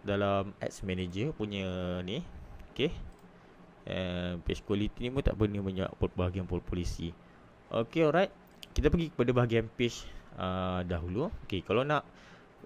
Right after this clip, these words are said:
ba-, dia bahagian atas ni ada, kalau anda nak add cover, anda boleh add cover picture anda. Okey,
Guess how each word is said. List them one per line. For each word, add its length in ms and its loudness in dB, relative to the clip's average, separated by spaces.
ba-, 140 4
dia 160 10
bahagian 260 10
atas 140 6
ni 100 6
ada, 220 10
kalau 180 6
anda 220 6
nak 180 4
add 220 -2
cover, 320 6
anda 80 2
boleh 240 2
add 180 4
cover 380 0
picture 500 0
anda. 380 0
Okey, 340 2